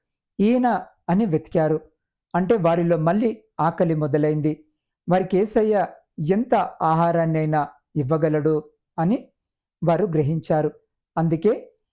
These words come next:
యేసయ్య అంటున్నారు, "మీరు సూచక క్రియలను చూచుట వలన కాదు గాని,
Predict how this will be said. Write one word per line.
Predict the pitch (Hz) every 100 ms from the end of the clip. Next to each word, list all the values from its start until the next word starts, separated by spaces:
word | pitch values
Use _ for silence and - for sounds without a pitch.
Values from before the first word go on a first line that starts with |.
| _ -
యేసయ్య | 180 - 208 175 151 - -
అంటున్నారు, | 151 151 156 160 220 - _ _ _ _ _ -
"మీరు | 180 226 240
సూచక | - 240 254 277 269
క్రియలను | - 190 180 160
చూచుట | 156 - 175 - 175
వలన | 151 151 147
కాదు | 139 170 165 160 165
గాని, | 175